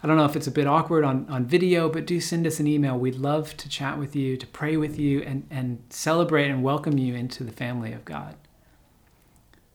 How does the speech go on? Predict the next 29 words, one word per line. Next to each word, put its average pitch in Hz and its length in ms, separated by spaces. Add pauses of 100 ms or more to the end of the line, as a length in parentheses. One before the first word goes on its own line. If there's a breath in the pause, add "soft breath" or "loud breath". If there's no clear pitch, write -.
But - 260
for 170 100
now, 170 220
let 165 120
me 165 200
pray 151 300
for 131 240
us 117 120
as 120 120
we 117 100
close. 139 480 (1400 loud breath)
Heavenly 147 260
Father, 123 340
thank 170 240
you 175 60
so 147 300
much, 127 500 (380 soft breath)
um, 120 260
for 139 240
this 127 240
word 147 420
from, 127 340
from 127 280
James. 151 480
Thank 160 200
you 165 80
for 143 140
his 123 140
boldness 170 720